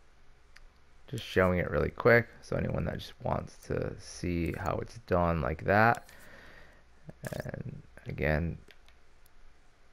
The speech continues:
this output goes into this transform right here. And then you have hit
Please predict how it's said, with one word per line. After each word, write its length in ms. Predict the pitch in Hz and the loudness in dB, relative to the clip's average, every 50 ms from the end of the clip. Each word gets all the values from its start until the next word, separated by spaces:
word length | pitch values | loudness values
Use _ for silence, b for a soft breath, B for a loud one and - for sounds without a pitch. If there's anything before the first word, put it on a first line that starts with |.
| - - - - _ - - - - - - - - - | -20 -20 -20 -20 _ -20 -20 -20 -20 -20 -20 -10 -4 -2
this 180 | - 95 - | -2 0 2
output 480 | - - 101 - - - 107 - - - | 4 4 4 4 2 2 2 2 2 2
goes 240 | - 82 87 85 85 | 2 2 2 0 -2
into 160 | 80 82 85 | -2 -4 -2
this 240 | 82 - 85 82 - | -2 -2 -2 -2 -4
transform 600 | - - - 82 80 80 - - - 85 82 78 | -6 -4 -2 -2 -2 -2 -4 -4 -4 -2 -2 -2
right 160 | - - - | -2 -2 -2
here. 280 | 85 - - - - 101 - - - - - - - - - - - - - - - - - - - - - - - - - - - - - - - - - - - - - - - - - - - - - - | -2 -2 -2 -4 -6 -8 -12 -16 -20 -20 -20 -20 -20 -20 -20 -20 -20 -20 -20 -20 -20 -20 -20 -20 -20 -20 -20 -20 -20 -20 -20 -20 -20 -20 -20 -20 -20 -20 -20 -20 -20 -20 -20 -20 -20 -20 -20 -20 -20 -18 -12 -8
And 160 | - 90 92 | -6 -4 -2
then 460 | 92 92 - 87 87 87 85 78 - - - - - - | -2 0 0 0 0 -2 -2 -4 -6 -8 -12 -18 -14 -8
you 60 | - - | -4 -4
have 140 | - - | -4 -4
hit 220 | - - - - | -2 -2 -2 -2